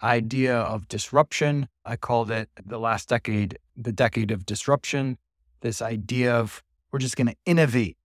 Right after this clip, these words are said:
everything. Or do we need to focus on restoration? Do we need to take a look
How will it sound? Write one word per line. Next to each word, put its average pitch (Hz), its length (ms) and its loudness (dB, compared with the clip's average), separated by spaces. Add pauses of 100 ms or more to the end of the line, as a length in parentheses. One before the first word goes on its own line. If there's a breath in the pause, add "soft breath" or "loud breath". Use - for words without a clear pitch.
everything. 113 640 -2 (320)
Or 175 420 8
do 156 160 4
we 156 100 2
need 156 180 2
to 151 40 4
focus 139 400 -2
on 123 120 0
restoration? 104 800 -4
Do 123 180 -4
we 123 100 0
need 123 260 0
to 110 80 -6
take - 260 -6
a 117 60 -4
look 113 300 -8